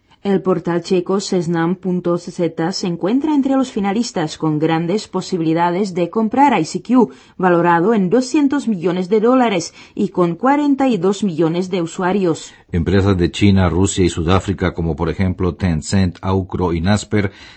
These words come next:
Speaker 2: destacan entre los interesados por la red I C Q actualmente en manos de A O L de Estados Unidos, acota Hospodarskie Noviny.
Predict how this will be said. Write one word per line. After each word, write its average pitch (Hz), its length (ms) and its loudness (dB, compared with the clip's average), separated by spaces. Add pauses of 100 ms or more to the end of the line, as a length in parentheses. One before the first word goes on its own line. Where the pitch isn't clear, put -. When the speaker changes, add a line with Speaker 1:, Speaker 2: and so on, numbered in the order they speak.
Speaker 2:
destacan 78 640 -4
entre 90 260 0
los 98 140 -2
interesados 104 680 0
por 80 180 -4
la 67 80 -6
red 73 200 -4
I 78 100 -4
C 76 200 -8
Q 95 200 -2
actualmente 76 600 -6
en 69 100 -6
manos 85 380 -2
de 80 220 -4
A 90 280 -2
O 80 280 -6
L 107 380 2 (200)
de 73 140 -10
Estados 71 400 -8
Unidos, 104 420 -2 (220)
acota 85 500 -8
Hospodarskie 76 540 -8
Noviny. 53 320 -14